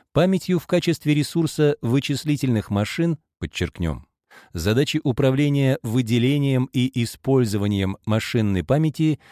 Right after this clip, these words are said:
считаются одними из самых сложных даже здесь, в компьютер-сайенс, дисциплине вычислений, даже с пониманием того, что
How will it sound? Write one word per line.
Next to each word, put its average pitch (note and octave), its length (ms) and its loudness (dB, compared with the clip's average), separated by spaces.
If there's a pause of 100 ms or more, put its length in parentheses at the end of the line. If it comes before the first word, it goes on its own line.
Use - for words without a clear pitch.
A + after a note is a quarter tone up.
(160)
считаются F3+ 600 0
одними D#3 420 0
из B2+ 220 -2
самых C#3 380 -2
сложных A#2+ 720 0
даже G2 360 0
здесь, D3 560 -4
в - 80 -20
компьютер-сайенс, F#2 1500 -4 (420)
дисциплине G#2+ 680 -2
вычислений, C3+ 680 -2 (180)
даже D#3 380 0
с - 100 -16
пониманием C#3+ 640 0
того, B2+ 380 2
что A#2 360 0